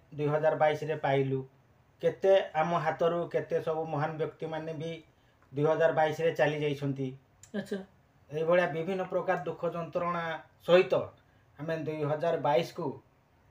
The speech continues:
Speaker 1: ଆଜି ମାନେ ବିଦାୟ ଜଣେଇକି, ଦୁଇ ହଜାର ତେଇଶକୁ ଆମେ ସ୍ୱାଗତ ଜଣେଇବା। ଆଉ ସ୍ୱାଗତ ଜଣେଇକି ଆମେ ଦୁଇ ହଜାର ତେଇଶକୁ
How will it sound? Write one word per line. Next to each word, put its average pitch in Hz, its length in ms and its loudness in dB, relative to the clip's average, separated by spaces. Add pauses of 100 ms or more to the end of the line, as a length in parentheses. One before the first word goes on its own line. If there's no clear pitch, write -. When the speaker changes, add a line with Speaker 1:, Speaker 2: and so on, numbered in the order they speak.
(100)
Speaker 1:
ଆଜି 156 280 -4 (1120)
ମାନେ 143 180 -4
ବିଦାୟ 147 400 2
ଜଣେଇକି, 170 480 -6 (380)
ଦୁଇ 143 120 2
ହଜାର 165 320 4 (260)
ତେଇଶକୁ 160 400 -2
ଆମେ 170 200 0
ସ୍ୱାଗତ 156 500 0
ଜଣେଇବା। 165 400 -2 (720)
ଆଉ 139 200 -6
ସ୍ୱାଗତ 156 480 2
ଜଣେଇକି 175 640 0 (380)
ଆମେ 165 260 -4 (680)
ଦୁଇ 147 160 0
ହଜାର 160 300 2
ତେଇଶକୁ 165 540 -2